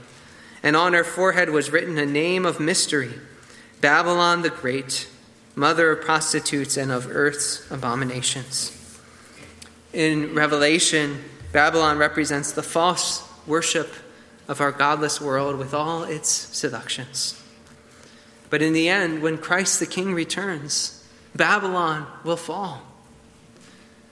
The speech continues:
"Fallen, fallen is Babylon the Great. For this reason her plagues will come in a single day, death and mourning and famine, and she will be burned up with fire. For mighty is the Lord God who has judged her.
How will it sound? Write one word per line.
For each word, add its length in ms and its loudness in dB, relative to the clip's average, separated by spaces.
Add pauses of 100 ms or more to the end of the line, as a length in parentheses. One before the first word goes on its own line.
(240)
"Fallen, 500 2
fallen 540 2
is 400 2
Babylon 640 2
the 80 -4
Great. 560 -10 (380)
For 160 2
this 260 4
reason 380 2
her 120 4
plagues 440 2
will 100 2
come 300 4
in 80 4
a 80 4
single 400 2
day, 400 2 (360)
death 380 2
and 160 2
mourning 420 2
and 140 0
famine, 460 2
and 120 0
she 240 0
will 140 2
be 160 2
burned 400 2
up 160 -2
with 140 -4
fire. 440 -4 (520)
For 180 4
mighty 560 2
is 280 2
the 140 0
Lord 380 0
God 300 2
who 100 -4
has 160 -2
judged 380 0
her. 480 -2